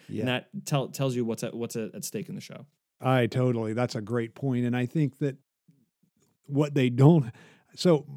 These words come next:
Speaker 1: my claim, I, what I think this show is basically about is about the way in which the ideology of family is requisite seemingly within the capitalist universe.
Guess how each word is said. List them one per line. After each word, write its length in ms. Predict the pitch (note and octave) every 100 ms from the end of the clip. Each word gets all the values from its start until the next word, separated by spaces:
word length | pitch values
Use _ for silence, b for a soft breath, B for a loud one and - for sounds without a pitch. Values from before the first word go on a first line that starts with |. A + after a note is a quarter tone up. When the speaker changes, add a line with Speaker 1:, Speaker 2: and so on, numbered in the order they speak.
| -
Speaker 1:
my 440 | D3 D3 F3 F3 D#3 -
claim, 260 | C#3+ C#3+
I, 160 | C3+ D#3+ D3
what 160 | D3
I 140 | D#3 D#3
think 240 | F3 C#3+
this 140 | B2+
show 300 | - A#2+ A#2
is 140 | G#2+ G2+
basically 560 | G2+ A2 - D#3 F#3
about 440 | F#3+ F3+ F#3+ G3 F3
is 200 | C#3+ A2+
about 320 | B2+ B2 B2 A#2+
the 80 |
way 280 | A2+ A#2 A#2
in 120 | A#2
which 320 | A2+ G#2+ - - b b b b b
the 200 | C3 D3
ideology 960 | D3 C3+ B2 C3+ C#3 B2+ A#2 A2+ A2 - -
of 380 | A2 G2 G2+ _ _ _
family 800 | - A#2+ B2 A#2+ G2 F#2 F#2 G#2+ _ _
is 360 | B2+ B2 G2+ - _ _ _
requisite 720 | A#2 B2 - A#2+ G#2+ A2 G#2 -
seemingly 520 | A2+ G2+ F#2+ F#2+ F#2
within 360 | G2 - G#2
the 80 | G2+
capitalist 580 | - G#2+ G2+ G2 F#2+ F2+
universe. 480 | G#2 B2 D#3+ F#3